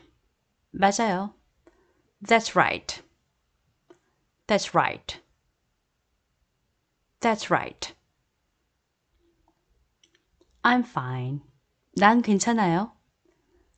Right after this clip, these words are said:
I'm fine. I'm fine. Carry on.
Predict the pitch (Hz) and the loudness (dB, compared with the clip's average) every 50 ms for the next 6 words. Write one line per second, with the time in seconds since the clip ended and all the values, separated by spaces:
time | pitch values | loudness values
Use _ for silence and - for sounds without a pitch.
0 | - - 254 269 269 - - - 214 220 202 175 147 131 135 143 147 - - _ | 2 4 4 4 4 2 4 4 6 6 6 4 2 0 -2 -6 -8 -10 -18 _
1 | _ _ _ _ _ _ _ _ _ _ _ _ _ _ _ _ _ _ _ _ | _ _ _ _ _ _ _ _ _ _ _ _ _ _ _ _ _ _ _ _
2 | _ _ - - - 180 196 196 - - - 214 220 208 185 165 135 127 127 135 | _ _ -6 0 2 2 2 2 0 4 4 6 6 6 4 2 0 -2 -4 -6
3 | 143 143 _ _ _ _ _ _ _ _ _ _ _ _ _ _ _ _ _ _ | -8 -8 _ _ _ _ _ _ _ _ _ _ _ _ _ _ _ _ _ _
4 | _ _ _ _ _ _ _ _ _ _ _ _ _ _ _ _ _ _ _ _ | _ _ _ _ _ _ _ _ _ _ _ _ _ _ _ _ _ _ _ _
5 | _ _ _ _ _ _ _ _ _ _ _ _ _ _ _ _ - - - 240 | _ _ _ _ _ _ _ _ _ _ _ _ _ _ _ _ -12 -4 0 2
6 | 233 240 247 254 233 220 202 202 180 160 151 151 147 147 | 2 4 4 2 4 4 6 6 6 4 2 0 -2 -6